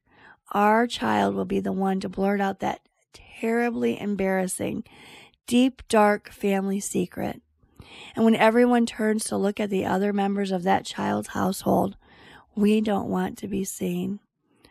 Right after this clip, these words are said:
Does that sound about right? Children are wonderful and among a whole host of amazing traits.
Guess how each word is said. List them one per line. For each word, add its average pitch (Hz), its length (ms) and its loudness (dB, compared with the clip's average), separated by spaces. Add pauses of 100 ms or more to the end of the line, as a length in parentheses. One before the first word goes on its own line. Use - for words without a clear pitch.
(140)
Does 208 160 -2
that 233 300 2
sound 233 320 -2
about 220 280 -4
right? 208 500 -6 (1500)
Children 285 500 4
are 202 220 2
wonderful 202 760 2
and 208 120 2
among 214 340 2
a 202 160 -2
whole 262 600 0
host 220 480 -2
of 185 120 -6
amazing 202 500 -2
traits. - 540 -6